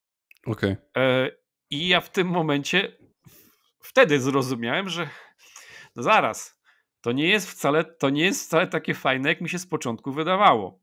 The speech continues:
Speaker 1: Dokładnie.
Speaker 2: Bo mam tani dostęp do, do wielu filmów, ale one tam nie są na stałe. E, i to rzeczywiście, wiesz, dla mnie to jest problem, dla ciebie też, ale czy rzeczywiście to jest problem dla młodego pokolenia?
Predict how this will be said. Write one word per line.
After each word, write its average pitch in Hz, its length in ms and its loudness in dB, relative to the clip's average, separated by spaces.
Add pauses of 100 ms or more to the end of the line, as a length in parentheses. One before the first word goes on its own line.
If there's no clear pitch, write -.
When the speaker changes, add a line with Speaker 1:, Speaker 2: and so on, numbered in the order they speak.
(340)
Speaker 1:
Dokładnie. 101 680 -2
Speaker 2:
Bo 120 100 -4
mam 156 240 0
tani 175 300 0
dostęp 151 520 -2
do, 135 380 0
do 135 180 -4
wielu 139 280 0
filmów, 127 600 -4 (160)
ale 139 300 2
one 143 200 0
tam 131 200 0
nie 123 120 2
są 110 160 -6
na 101 160 -6
stałe. 135 460 0 (1700)
E, 113 340 4 (240)
i 131 140 -8
to 180 160 4
rzeczywiście, 190 1000 -2
wiesz, 131 480 -2
dla 139 280 0
mnie 180 200 -4
to 170 120 -2
jest 123 320 0
problem, 104 400 -10
dla 117 200 -6
ciebie 170 300 -2
też, 120 380 0
ale 127 200 4
czy 156 120 0
rzeczywiście 156 500 0
to 147 100 0
jest - 160 -2
problem 143 300 0
dla 131 120 0
młodego 131 380 -4
pokolenia? 120 720 -6